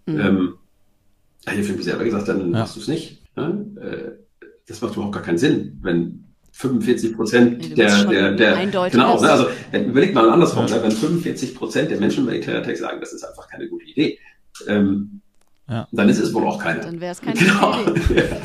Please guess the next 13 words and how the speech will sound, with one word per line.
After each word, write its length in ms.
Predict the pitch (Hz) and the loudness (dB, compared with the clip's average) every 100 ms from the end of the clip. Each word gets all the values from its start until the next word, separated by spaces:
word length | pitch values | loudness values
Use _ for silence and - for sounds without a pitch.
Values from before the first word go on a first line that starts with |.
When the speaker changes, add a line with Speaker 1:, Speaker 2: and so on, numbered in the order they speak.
| 339 | 2
Speaker 4:
Wir 80 | 110 | 2
sind 100 | 127 | 2
ja 60 | |
hier 80 | 120 | 2
nicht 100 | 120 | 2
in 60 | 123 | 0
der 80 | 113 | 0
Politik. 420 | 120 113 - - - | 0 0 -4 -6 2
Speaker 2:
Ja. 340 | 175 170 - - | 2 2 -4 -8
Speaker 4:
Genau. 180 | 123 214 220 208 - - - - | 2 4 4 4 2 -2 -10 -10
Speaker 2:
Äh, 220 | 60 58 - | -8 -8 -6
und, 380 | - - - | -8 -10 -14
äh, 460 | - 101 - 123 | -14 -10 -8 -6